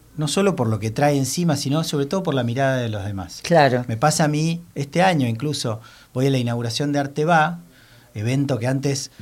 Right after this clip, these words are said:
Speaker 1: tenía que inaugurar, cortar cinta, caminar rodeado de gente que te sacaba
Speaker 2: Sí, sí, sí.
Speaker 1: fotos, etcétera.
Speaker 2: Sí.
Speaker 1: Y hoy lo disfruto mucho más porque ya no tengo todo ese circo alrededor,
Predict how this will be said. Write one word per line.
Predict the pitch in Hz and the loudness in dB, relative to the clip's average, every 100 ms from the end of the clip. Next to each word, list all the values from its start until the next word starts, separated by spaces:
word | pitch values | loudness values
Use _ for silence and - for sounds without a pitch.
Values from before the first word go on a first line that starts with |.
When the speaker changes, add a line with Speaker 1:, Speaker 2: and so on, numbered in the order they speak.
| - - | -16 -14
Speaker 1:
tenía | 98 107 117 | -10 -4 -4
que | 110 | -4
inaugurar, | 107 107 101 110 120 110 - | -6 -6 -6 -2 0 0 -4
cortar | 113 - 120 110 | -10 -6 -6 -6
cinta, | - 127 107 98 107 | -4 -2 -2 -6 -6
caminar | 107 104 107 120 123 110 | -6 -6 -4 -2 -2 -2
rodeado | 107 117 120 113 | -2 0 0 0
de | 110 | -2
gente | 127 117 | -4 -6
que | 107 | -8
te | - | -12
sacaba | - 113 | -10 0
Speaker 2:
Sí, | 196 | 2
sí, | 208 208 | 4 4
sí. | |
Speaker 1:
fotos, | 160 127 117 117 117 | 6 4 4 -2 -4
etcétera. | 143 - 180 185 - | -2 2 4 4 -2
Speaker 2:
Sí. | - - - - - - | -12 -20 -20 -20 -18 -2
Speaker 1:
Y | 135 | 2
hoy | 185 | 4
lo | 175 | 4
disfruto | 139 151 147 139 | 4 2 0 0
mucho | 160 170 151 | 0 2 4
más | 170 160 | 4 4
porque | 170 98 | 0 -4
ya | 123 | -2
no | 117 110 | 0 2
tengo | 156 135 117 113 | 2 2 0 -2
todo | 117 | -2
ese | 113 113 | -2 -4
circo | 113 131 120 120 | -6 -4 -4 -4
alrededor, | 110 110 120 147 139 170 | -4 -2 0 2 2 0